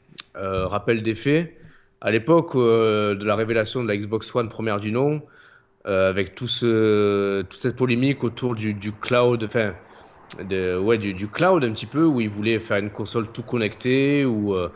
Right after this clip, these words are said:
où des calculs des ressources, euh, graphiques, euh, ou d'I A seraient déportés sur des serveurs, euh,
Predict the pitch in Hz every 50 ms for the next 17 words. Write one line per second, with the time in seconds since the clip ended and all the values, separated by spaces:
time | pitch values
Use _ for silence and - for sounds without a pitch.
0 | - - - - - - - - - 113 107 117 110 - 135 123 117 117 - 143
1 | 139 139 123 110 101 110 107 98 98 110 107 - - 131 127 - - - - 117
2 | 107 101 101 101 101 98 101 101 101 - - - 123 120 - - - 107 101 101
3 | 98 98 95 95 98 101 104 101 101 107 110 123 131 135 135 131 135 131 - -
4 | - - - - - - - 107 107 107 117 113 110 113 110 - - 123 110 -
5 | - 104 101 101 98 - 117 104 95 98 107 113 113 110 101 98 95 95 92 90
6 | 85 80